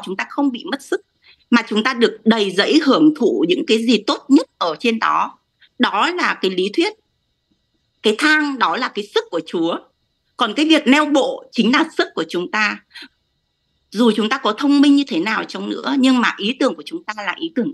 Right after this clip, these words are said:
đối nghịch với Đức Chúa Trời. Chính vì điều đó, con rất là khuyến khích quý thanh niên, các bạn càng tiếp cận lời Chúa, các bạn càng ở gần Chúa lâu như thế nào,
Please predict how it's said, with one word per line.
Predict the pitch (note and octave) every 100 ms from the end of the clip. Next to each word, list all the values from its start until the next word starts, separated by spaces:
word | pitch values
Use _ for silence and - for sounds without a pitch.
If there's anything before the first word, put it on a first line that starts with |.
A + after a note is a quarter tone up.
| -
đối | F3+ F#3
nghịch | D#4 E4 -
với | F3 F3+
Đức | F#3+
Chúa | - F3+
Trời. | G#3 D#3+ - _ _ _ - - -
Chính | A3+
vì | C#4+
điều | A#3
đó, | E3 E3+ F#3
con | A#3+ B3
rất | E4+ A4
là | G3
khuyến | E3 E3+
khích | E4 -
quý | - - _ _ -
thanh | C#4 C#4
niên, | C#4 C#4 C4 _ _ -
các | F4
bạn | - F4+ -
càng | A3+ G3+ F#3+
tiếp | - -
cận | F#3+
lời | F#3 F3+ E3+
Chúa, | - F3 G#3+ E4 _ _ _
các | F4
bạn | D#4 B3+ - -
càng | A3 -
ở | G#3 F3+
gần | F#3 G3 F#3
Chúa | G#3 F#3+ B3+
lâu | C#4 D#4 E4+
như | D4+ D4+
thế | A3+
nào, | F3 G#3+ E3